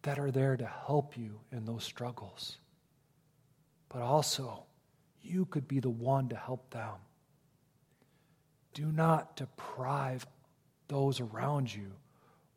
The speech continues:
or yourself of the blessings that you could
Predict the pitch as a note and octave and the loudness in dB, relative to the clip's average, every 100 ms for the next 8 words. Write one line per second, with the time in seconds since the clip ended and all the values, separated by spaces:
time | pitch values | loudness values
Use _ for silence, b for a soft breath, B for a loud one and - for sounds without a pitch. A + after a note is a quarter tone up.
0 | - A#2 B2+ C3 C3 - - G#2+ F#2+ - | -12 -6 -2 -2 -2 -4 -6 -6 -10 -14
1 | - b b b - B2+ - A#2+ - A#2 | -20 b b b 2 2 2 -2 -2 4
2 | C3 C3+ - G#2+ F#2 F#2 - b b b | 6 6 2 -4 -10 -12 -12 b b b
3 | - A2+ C3 C3 C3 - B2 | -18 -16 -6 -4 -4 -4 -8